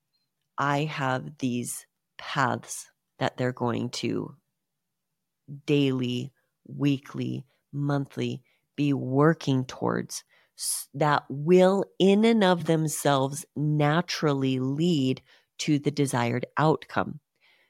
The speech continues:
You know, one of the things when I do, like, one-on-one calls or when I do my weekly live calls with Be Strong membership, um, users,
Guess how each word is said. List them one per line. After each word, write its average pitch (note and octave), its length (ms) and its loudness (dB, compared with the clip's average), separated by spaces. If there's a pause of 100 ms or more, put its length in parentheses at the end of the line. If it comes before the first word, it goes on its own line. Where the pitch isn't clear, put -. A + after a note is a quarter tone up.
(200)
You F3 100 2
know, E3+ 140 8
one F3 400 6
of G#3 120 2
the A3+ 120 4
things C3+ 580 2 (320)
when D3+ 260 6
I D3 240 6
do, C#3+ 480 6
like, A#2+ 280 0
one-on-one C#3+ 600 4
calls C3+ 500 0
or B2+ 80 0
when B2 160 -4
I B2 120 -2
do B2 400 -2 (280)
my B2 200 2
weekly C#3 400 4
live B2 420 4
calls C3+ 640 -2 (640)
with C3 540 4 (640)
Be C#3+ 160 6
Strong B2+ 380 2
membership, C#3 520 2 (600)
um, C#3 260 2
users, C#3+ 480 0